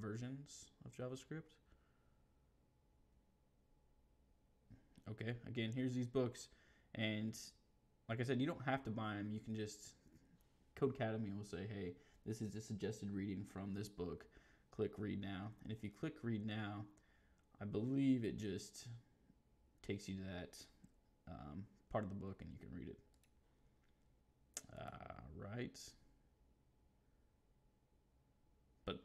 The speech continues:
like I said, it's so much better to have the book in hand than trying to read it on screen, for me at least.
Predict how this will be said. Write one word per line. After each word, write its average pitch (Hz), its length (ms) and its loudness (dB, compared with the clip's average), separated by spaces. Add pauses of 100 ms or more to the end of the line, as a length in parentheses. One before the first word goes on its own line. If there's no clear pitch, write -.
like 53 140 -10
I - 20 -12
said, - 180 -10
it's 107 120 -10
so - 80 -6
much 113 160 -6
better 87 180 -2
to 58 80 -4
have 92 220 -2 (320)
the 95 80 -6
book - 340 -6
in 98 140 -6
hand 92 420 -4 (1040)
than 92 540 -6
trying - 180 -2
to 58 40 -10
read 76 140 -6
it 50 60 -10
on - 100 -10
screen, - 460 -8 (580)
for 107 100 0
me 101 120 0
at - 80 -6
least. - 240 -8